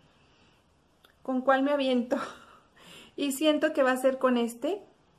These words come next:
uno, dos y tres. A ver qué tal me sale. Y bueno, pues vamos a empezar con el más clarito.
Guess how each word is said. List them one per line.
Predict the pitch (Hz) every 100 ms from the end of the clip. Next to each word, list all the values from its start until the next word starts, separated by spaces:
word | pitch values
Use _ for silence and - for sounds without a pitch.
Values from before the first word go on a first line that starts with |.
| _ -
uno, | 240 240 262 254 -
dos | 220 220 269 -
y | 233 214
tres. | - - - - - _ _ _ _ _ _ _ _ _
A | 208
ver | 208 208
qué | 226
tal | 220 208
me | 208
sale. | 208 - - - _ _ _ _ _ _ _ _ _ _ _ _ _ _ _ _ _ _ -
Y | 262
bueno, | 240 240 240
pues | 247
vamos | 254 294 359
a |
empezar | 302 240 226 247 247
con | 277 262
el | 226
más | 220 233
clarito. | - 262 233 226 - 277 440